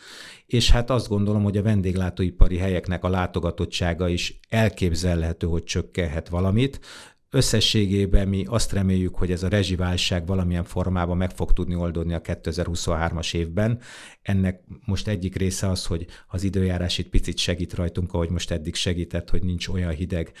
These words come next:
messze nem annyit használunk fel, se lakossági szinten, se pedig céges szinten, mint amit számoltunk, tehát több pénz marad mind az emberek zsebébe, mind pedig nálunk, és ez segíthet az egészben. Egy nagyon hektikus és izgalmas évet várunk.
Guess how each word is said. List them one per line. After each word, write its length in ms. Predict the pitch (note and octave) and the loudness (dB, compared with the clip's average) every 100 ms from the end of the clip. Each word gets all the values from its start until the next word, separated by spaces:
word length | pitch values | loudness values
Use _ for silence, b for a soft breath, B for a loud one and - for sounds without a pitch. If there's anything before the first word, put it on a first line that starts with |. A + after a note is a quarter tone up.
| B B | B B
messze 320 | - G2 - F#2 | 0 2 4 2
nem 160 | F2+ | 0
annyit 240 | F2+ F2 - | 0 2 8
használunk 520 | G#2 - F2+ F2 F2 | 8 6 -2 -2 -2
fel, 180 | - F2 | -2 -2
se 180 | - | 0
lakossági 600 | F#2+ F2+ F#2+ - F#2 E2+ | 0 0 -2 -2 -2 -2
szinten, 580 | E2+ - F2 F2 F2+ F2 F2 B | -4 -2 -2 -2 -2 -2 -4 B
se 180 | B - | B -4
pedig 240 | F#2+ F2 F2 | -2 -2 -4
céges 340 | - F#2 F2 | 0 0 0
szinten, 380 | - G2 F2 F#2 | -2 -2 -2 0
mint 200 | F2 E2+ | 0 0
amit 180 | F2 F2 | -2 -2
számoltunk, 640 | - F2+ F2+ F2 - F2 | -2 -2 0 -2 -4 -4
tehát 220 | - E2+ | -2 -4
több 200 | - F#2 | -2 -4
pénz 240 | - F2+ D#2+ | 0 -2 -2
marad 320 | F2 F2 E2+ | -2 -2 -2
mind 200 | F#2+ F2+ | -2 -2
az 100 | D#2+ | -2
emberek 360 | F2+ E2+ F2 E2 | -2 -2 -2 -2
zsebébe, 580 | F2 D#2+ F2 E2+ E2+ - B B | -2 -2 -2 0 -2 -4 B B
mind 180 | F#2+ | -2
pedig 300 | F#2 F2 E2 | 2 0 0
nálunk, 340 | F2 F2 F2 E2 | -2 -2 -2 -2
és 160 | E2+ | -4
ez 80 | E2+ | -4
segíthet 520 | - F#2 E2+ E2 E2 | -4 -4 -4 -4 -6
az 120 | D#2 D#2+ | -6 -4
egészben. 580 | F2 G2+ G2+ A2+ A#2+ B2 B B B | -2 -2 0 0 -2 -2 B B B
Egy 140 | A#2 | 2
nagyon 280 | D3 C#3 A#2 | 4 6 6
hektikus 540 | G2+ A2 - G2 G2+ | 4 2 0 -4 -2
és 160 | F#2+ F#2 | -2 -2
izgalmas 520 | F#2+ F#2 F#2 F2+ F2 | -2 0 0 0 0
évet 280 | G2 F#2 E2+ | 0 0 -2
várunk. 500 | F#2 F#2+ G2+ A#2+ A#2 | -2 0 2 0 0